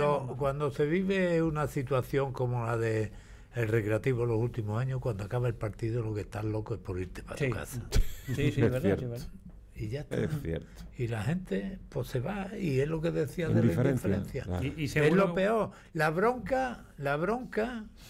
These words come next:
Speaker 2: y ponemos un ejemplo taurino, la bronca es porque esperas algo de quien te lo tiene que dar, y no te lo ha dado. El silencio es el peor castigo
Speaker 3: Peor,
Speaker 2: que hay en
Speaker 3: la
Speaker 2: los toros.
Speaker 3: indiferencia.
Speaker 2: Pues aquí sucede igual. Nosotros ya, ¿qué podemos esperar de este equipo?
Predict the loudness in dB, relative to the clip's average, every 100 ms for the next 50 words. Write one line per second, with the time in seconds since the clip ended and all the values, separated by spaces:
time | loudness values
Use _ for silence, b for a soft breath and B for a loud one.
0 | B -10 -10 -6 -4 -2 -2 0 2 2
1 | 2 0 2 0 2 0 0 -2 B B
2 | B -2 0 2 2 2 2 4 2 2
3 | -2 0 0 -2 0 0 0 -2 -2 -2
4 | -2 0 0 0 -4 -4 -4 -2 -2 0
5 | 0 -2 -2 -2 -4 -4 -6 -10 B B
6 | B -2 2 2 4 4 4 0 -4 -12
7 | B B B 0 2 2 2 2 0 2
8 | 4 4 2 2 2 0 -4 0 2 4
9 | 4 2 2 2 2 2 2 2 2 0
10 | 0 0 0 0 -2 -2 -2 0 0 0
11 | -4 -4 -6 -10 B B B B -6 -2
12 | 4 4 4 2 4 4 2 2 4 4
13 | 2 0 -2 0 0 0 -2 -4 -4 -10
14 | -10 -12